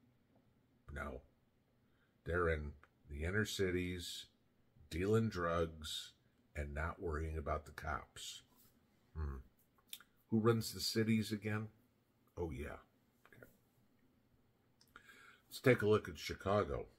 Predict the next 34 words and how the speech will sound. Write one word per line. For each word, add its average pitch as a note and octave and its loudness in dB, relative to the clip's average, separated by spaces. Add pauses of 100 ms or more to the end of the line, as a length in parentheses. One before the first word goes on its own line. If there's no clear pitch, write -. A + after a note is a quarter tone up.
(200)
you D2+ -8
know, C#2+ -8 (260)
that E2 -2 (960)
great B2 6
Midwestern G2 4
city E2+ 2 (220)
where - -8
I E2 -2
was D2+ -6
born, C#2 -6 (180)
you D2 -8
know. - -4
<laughs> - -14
It E2 2
ain't D#2 -2
the C#2 -6
city C#2 0
where B1 -4
I B1+ -2
was B1 -6
born C2+ -8
anymore, G#1+ -10 (300)
okay? - -10 (1400)
City G3+ 8
of A#2+ 4
Chicago, G#2 8 (220)
their G#2 8
police A#2 0
department F#2 0
maintains G2 0
two G3 0
separate - 2
databases E2 2 (140)
<clears throat> F#3+ 12